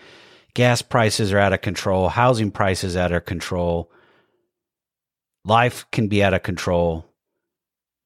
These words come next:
But you have to get back to your core elements. And those are family, friends, loved ones,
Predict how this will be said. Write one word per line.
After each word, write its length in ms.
But 220
you 100
have 240
to 80
get 240
back 340
to 640
your 160
core 680
elements. 720
And 160
those 300
are 460
family, 880
friends, 960
loved 360
ones, 600